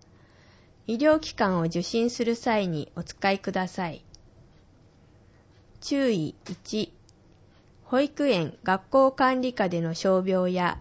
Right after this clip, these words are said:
交通事故などの第三者行為での傷病に受給券は使用できません。注二、転出される場合、転出後に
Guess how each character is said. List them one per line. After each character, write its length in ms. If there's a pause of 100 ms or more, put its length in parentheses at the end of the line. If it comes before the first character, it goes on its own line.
(160)
交 160
通 260
事 140
故 160
な 140
ど 100
の 220
第 260
三 300
者 160
行 300
為 100
で 160
の 180
傷 340
病 280
に 260
受 140
給 240
券 260
は 140
使 180
用 220
で 80
き 160
ま 160
せ 160
ん。 160 (1400)
注 400
二、 300 (720)
転 240
出 220
さ 160
れ 120
る 140
場 280
合、 40 (400)
転 240
出 260
後 140
に 240